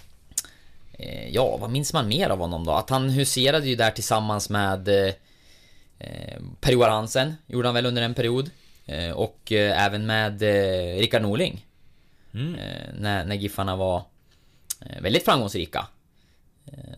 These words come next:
Speaker 1: så att, eh, nej, men en, eh, ja, en häftig, en, en härlig karaktär med, liksom, jag tänker mycket så här på energi och, och driv och passion för fotboll och så, eh, när jag tänker på, på honom. Eh, och han hade ju både, även Robert Walker var ju i Giffarnas verksamhet då när, när Patrick var här och var tränare.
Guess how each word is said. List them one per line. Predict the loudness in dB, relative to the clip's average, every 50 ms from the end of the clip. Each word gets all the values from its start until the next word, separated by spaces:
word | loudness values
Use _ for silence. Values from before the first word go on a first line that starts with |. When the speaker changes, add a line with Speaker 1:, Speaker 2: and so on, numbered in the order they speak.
| -16 -16 -16 -14
Speaker 1:
så | -8 -6 -6
att, | -4 -2 0
eh, | 0 2 2
nej, | 2 2 2
men | 2 2
en, | 2 2 2 2 2
eh, | 2 2 2 2 0 0
ja, | 2 2 4 4 4
en | 2
häftig, | 0 -2 -4 -6 -4 0 2 4 4 4 2 2 -2 -6 -6
en, | -2 -2 -2 0 -2
en | -2 -2 0
härlig | 2 4 4 2 2
karaktär | 2 2 0 0 0 2 2 2 2 2
med, | 0 -2 -4 -4 -6 -6
liksom, | -6 -4 -4 0 2
jag | 2 2 2
tänker | 0 -2 -2 0
mycket | -2 -2 0 0 0
så | 0
här | 0 0
på | 2 2
energi | 2 2 2 0 -2 0 0 0 0 2 2 2
och, | 2 2 2 0
och | 0
driv | 2 2 0 2 0 2 2 4
och | 4 2 2
passion | 0 -2 -4 -2 -2 -4
för | -4 -6
fotboll | -6 -6 -6 -4 -2 -2 -2 -2
och | -2
så, | -4 -4 -6 -6 -8 -12 -20 -20 _ _
eh, | -8 -8
när | -6 -6 -4 -4
jag | -4 -6
tänker | -6 -8 -8 -8 -6
på, | -4 -4 -4 -4 -6 -8 -12 -12 -8
på | -6 -4
honom. | -4 -2 -4 -4 -6 -8 -14 -20 -20 -20 -20 -20 -20 -20 -20 -20 -20 _ -14
Eh, | -12 -10 -10 -8 -4
och | -2
han | 2 2
hade | 4 4
ju | 4 4
både, | 6 6 6 6
även | 6 4 4 4
Robert | 4 4 4 2 2
Walker | 0 0 0 0 -2
var | 0 0 0
ju | 2 0 0
i | -2
Giffarnas | -4 -6 -6 -4 -4 -4 -2
verksamhet | -2 -2 -2 -2 -4 -4 -4 -4 -4
då | -4 -4
när, | -4 -4 -6 -6 -6
när | -6 -2
Patrick | -2 -2 -2 -4 -6 -4
var | -2
här | -2 -2
och | -2
var | -4 -4
tränare. | -2 -2 -2 -2 -2 -4 -4 -6